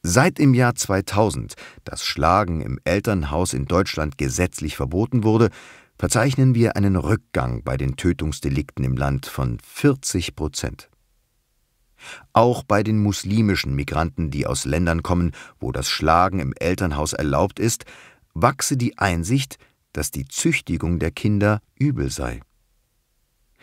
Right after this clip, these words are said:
Nach den vorliegenden Studien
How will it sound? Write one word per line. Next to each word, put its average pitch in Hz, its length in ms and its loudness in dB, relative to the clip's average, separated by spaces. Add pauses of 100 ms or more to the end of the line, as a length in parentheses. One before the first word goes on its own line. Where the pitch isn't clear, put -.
(240)
Nach 131 340 6
den 131 440 4
vorliegenden 156 720 2
Studien 107 760 2